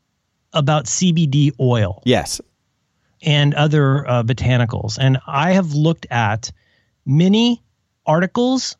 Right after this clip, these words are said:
Speaker 1: I've watched several videos. And here are the two things that I can share with our audience. Based on the feedback we have received, I'm not a scientist, but based on the feedback we have received and the evidence therein too, here are the two things I know about C B D oil. Number one,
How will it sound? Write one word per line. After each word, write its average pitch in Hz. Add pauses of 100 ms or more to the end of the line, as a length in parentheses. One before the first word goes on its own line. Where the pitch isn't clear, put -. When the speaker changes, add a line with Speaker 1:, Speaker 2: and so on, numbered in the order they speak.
(460)
Speaker 1:
I've 139
watched 127
several 202
videos. 123
And 139
here 170
are 170
the 147
two 247
things 113 (140)
that 139
I 147
can 190
share 151
with 139
our 135
audience. 104 (340)
Based 165
on 226
the 226
feedback 202
we 175
have 175
received, 139
I'm 113
not 117
a 139
scientist, 160 (520)
but 113
based 170
on 247
the 240
feedback 170
we 143
have 170
received 135 (600)
and 139
the 135
evidence 143
therein 160
too, 110 (140)
here 156
are 147
the 143
two 165
things 170
I 156
know 135
about 123
C -
B 110
D 104
oil. 104 (180)
Number 143
one, 123